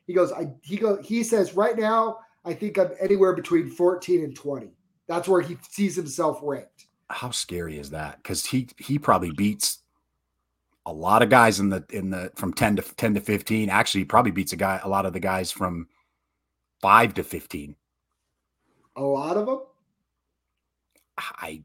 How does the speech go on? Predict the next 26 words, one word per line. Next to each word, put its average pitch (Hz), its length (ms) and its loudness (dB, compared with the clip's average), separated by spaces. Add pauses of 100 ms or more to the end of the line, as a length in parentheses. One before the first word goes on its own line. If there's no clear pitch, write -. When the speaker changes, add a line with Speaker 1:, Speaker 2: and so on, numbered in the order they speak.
(160)
Speaker 2:
I 85 120 -14
mean, 80 400 -10 (720)
I 104 100 -10
think 95 180 -10
he 95 60 -10
beats 85 240 -10
Song 87 240 -8
Yadong. 92 500 -4
I 85 80 -14
think 85 200 -12
he 87 80 -12
beats 80 220 -10
Pedro 90 340 -8
Munoz. 110 680 -4 (160)
I - 120 -10
think 90 180 -12
he 90 60 -10
beats 85 220 -10
Frankie 87 380 -8
Edgar. 113 440 -4 (1000)
I 92 120 -8
think 90 100 -10
he 85 80 -10
beats 80 240 -10
Ricky 95 220 -4
Simone. 104 640 -6